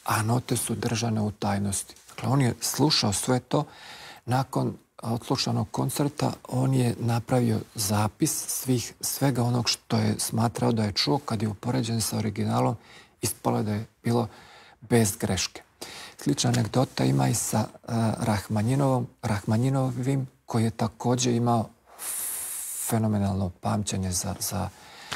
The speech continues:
muzičke kompozicije. Jednom prilikom se prikrao, a, i, a, prostoriju koju je njegov kolega kompozitor upravo finiširao jednu svoju kompoziciju.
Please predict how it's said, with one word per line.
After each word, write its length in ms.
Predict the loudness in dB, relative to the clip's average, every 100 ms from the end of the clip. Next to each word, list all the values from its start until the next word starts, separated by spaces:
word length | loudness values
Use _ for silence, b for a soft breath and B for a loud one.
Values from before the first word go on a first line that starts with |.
| B B -2
muzičke 500 | 0 0 -2 -2 -4
kompozicije. 880 | -2 -4 -2 0 0 0 2 0 0 -6 B B B B
Jednom 240 | 0 2
prilikom 440 | 2 2 2 0 -2
se 220 | 0 -4
prikrao, 640 | 0 -2 0 2 2 2 0 _ -4
a, 500 | 0 2 2 2 0 -6 _ _ _ _ _ -20 -16
i, 40 | -16 -12
a, 340 | -6 -4 -2 -4 -8 -18 _
prostoriju 600 | -8 -4 -4 -2 0 2 0
koju 220 | 0 0
je 40 |
njegov 280 | 0 0 0
kolega 460 | -2 -2 0 2 0
kompozitor 800 | -2 -4 -4 -2 -2 -2 0
upravo 520 | 0 0 2 4 4 2 -4 -8
finiširao 760 | -2 2 2 2 2 4 2 2
jednu 260 | 0 2
svoju 300 | 0 0 0
kompoziciju. 920 | 0 -2 -2 -2 -4 -2 -2 0 0